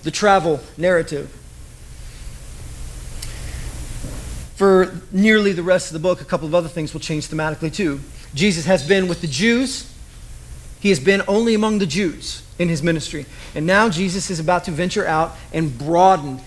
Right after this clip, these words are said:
his ministry, uh, his, his ministry target. He's going to broaden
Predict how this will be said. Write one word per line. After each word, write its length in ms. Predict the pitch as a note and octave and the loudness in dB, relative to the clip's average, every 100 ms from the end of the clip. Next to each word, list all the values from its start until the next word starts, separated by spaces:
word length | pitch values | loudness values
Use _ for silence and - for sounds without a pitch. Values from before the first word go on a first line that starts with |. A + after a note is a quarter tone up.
| - | -4
his 180 | F3+ C#3 | -4 0
ministry, 720 | E3 F3 E3+ - E3 D#3+ D3 - - | 2 2 0 -4 0 0 0 -6 -6
uh, 280 | D3+ D#3 D#3 | 0 2 0
his, 200 | - D#3 | -2 -4
his 220 | D3+ D#3 | -2 -2
ministry 360 | C3 E3 D#3+ D3+ | 2 2 0 -4
target. 400 | - D#3+ D3 C#3 | 0 2 2 -2
He's 140 | C3+ | -6
going 180 | B2 E3 | -2 -2
to 100 | D3+ | 0
broaden 560 | C#3 C3 E3 F3 D3 C3+ | -4 2 4 4 2 -2